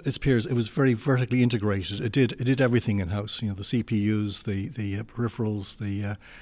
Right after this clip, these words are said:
system software. Um, th-, th-, there were very little shares, very few f-, shared technologies, and in fact there was an antipathy in the industry towards shared technologies, um, nowhere more so in the mind, than in the mind of Ken Olsen.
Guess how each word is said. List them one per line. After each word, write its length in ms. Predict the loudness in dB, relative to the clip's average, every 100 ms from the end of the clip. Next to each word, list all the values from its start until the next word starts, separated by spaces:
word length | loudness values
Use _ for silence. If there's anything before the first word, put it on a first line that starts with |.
| -20 -6
system 320 | -4 0 2
software. 640 | 2 0 0 -2 0 -2 -8 -20 -20 -20 _ _
Um, 600 | -10 -8 -6 -6 -6 -8 -14 -20 _ _ -20 -16
th-, 720 | -14 -12 -12 -14 -18 -8 -6
th-, 140 | -4 0
there 100 | 2
were 160 | 2
very 640 | -2 -8 -20 -6 2 6 6
little 380 | 4 0 0 -2 -10 -20 -20 -20 -20 _ -10
shares, 460 | 0 4 4 4
very 280 | -2 0 2
few 140 | 4 0
f-, 180 | -2 -16 -10
shared 340 | -2 2 2
technologies, 800 | 0 0 2 2 2 -2 -4 -4
and 120 | -2
in 60 | -2
fact 200 | -2 -2
there 60 | 0
was 100 | 0
an 60 |
antipathy 720 | 0 0 0 -2 -6 -8 -16 -20 -10 -2
in 120 | 0
the 100 | 0
industry 400 | -2 -4 -6 -8
towards 300 | -6 -6 -4
shared 220 | -6 -8
technologies, 520 | -6 -6 -6 -8 -10 -14 -20 -20 -20 -20 -12
um, 480 | -8 -6 -4 -6 -8 -14 -20 -20 _ 0
nowhere 360 | 2 2 4
more 180 | 4 2
so 240 | 0 0
in 80 | 0
the 60 | 2
mind, 240 | 0 -2
than 180 | -2 0
in 100 | 0
the 60 | 0
mind 200 | -2 -2
of 100 | -6
Ken 160 | -6
Olsen. 340 | -6 -6 -8